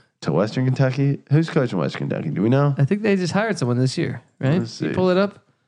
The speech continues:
Speaker 1: I forget off the top of my head.
Speaker 2: Um,
Speaker 1: It was the
Speaker 2: I'm
Speaker 1: guy
Speaker 2: a-
Speaker 1: from Notre Dame, but I think he, they were terrible last year. I think they fired him.
Speaker 2: But, uh,
Speaker 1: Mike Sanford, right? Is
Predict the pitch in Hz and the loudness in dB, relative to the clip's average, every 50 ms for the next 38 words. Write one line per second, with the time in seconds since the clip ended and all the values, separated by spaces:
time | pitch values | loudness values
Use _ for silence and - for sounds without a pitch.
0 | _ _ _ _ _ _ _ _ _ _ _ _ _ - 160 156 - - 127 135 | _ _ _ _ _ _ _ _ _ _ _ _ _ -4 -4 -2 -2 -2 0 0
1 | 147 139 131 - 139 131 131 107 107 - 123 123 - - - - 120 127 127 127 | 2 0 2 0 2 2 2 2 2 0 2 2 0 0 0 2 4 4 4 4
2 | 131 - 170 180 214 233 - - 202 190 196 190 185 180 165 165 175 175 165 160 | 2 2 4 4 4 4 4 4 4 2 2 2 0 0 2 4 4 4 4 4
3 | 165 160 143 131 127 127 123 - 170 170 165 151 - - 139 135 135 139 127 131 | 2 2 2 2 0 0 0 0 -2 0 -2 -4 -2 0 2 2 4 4 4 2
4 | 127 - - 175 175 170 143 135 123 120 117 120 - 123 117 117 147 135 - 120 | 0 0 2 2 2 2 2 2 2 2 0 0 0 0 0 0 0 0 -2 -2
5 | 117 - 127 120 110 85 78 - - 87 101 104 107 107 104 90 - - - - | 0 0 0 0 0 -2 -4 -6 -2 0 2 4 4 4 4 2 0 -2 0 2
6 | 104 101 101 - 98 98 98 - 165 180 175 - 214 208 196 196 - 226 - - | 2 4 4 4 4 4 4 2 2 0 0 -2 -2 -2 -2 -6 -10 -8 -2 0
7 | 156 180 - - | 0 0 0 -2